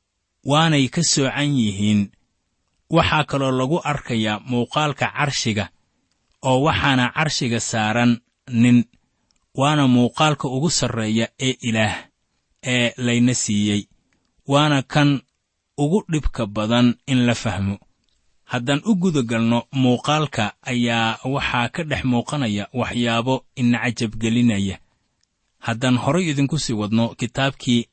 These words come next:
Yexisqeel cutubka koowaad, aayadda koowaad, ayaannu la soo kala baxaynaa baalka kun siddeed iyo soddon ee kitaabkii Axdigii Hore,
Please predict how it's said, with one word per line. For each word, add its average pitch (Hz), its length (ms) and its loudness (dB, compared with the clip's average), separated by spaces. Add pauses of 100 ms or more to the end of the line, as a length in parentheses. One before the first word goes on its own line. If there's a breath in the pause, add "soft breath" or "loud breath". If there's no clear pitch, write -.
Yexisqeel 117 640 -4
cutubka 131 360 -6
koowaad, 113 380 -2 (120)
aayadda 131 420 -4
koowaad, 107 420 -2
ayaannu 117 460 0
la 120 100 -2
soo 120 180 -2
kala 113 200 -2
baxaynaa 107 480 -2
baalka 120 460 -2 (580)
kun 165 380 2 (420)
siddeed 139 540 -2
iyo 120 240 -2
soddon 113 520 0 (380)
ee 117 140 -4
kitaabkii 127 640 -4
Axdigii 117 460 -2
Hore, 107 340 -4